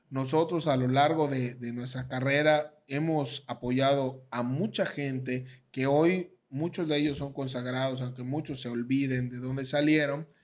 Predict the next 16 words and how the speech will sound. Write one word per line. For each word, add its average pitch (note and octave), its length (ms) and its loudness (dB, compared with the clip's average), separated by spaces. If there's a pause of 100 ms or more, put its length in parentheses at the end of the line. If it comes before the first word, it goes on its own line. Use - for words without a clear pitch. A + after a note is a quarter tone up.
(240)
pero B2+ 180 -2
allá C#3 280 6
ellos. C#3 480 2 (460)
Em, D3+ 580 2 (880)
y F3+ 100 -6
yo B3 220 -2
creo B3 200 -2
que G#3 120 -6
siempre G#3+ 400 -4
es - 80 -6
padre. F#3+ 300 2
O - 40 2
sea, D#3 120 0
a C#3 260 0
la C3+ 160 -2
fecha F3+ 600 -4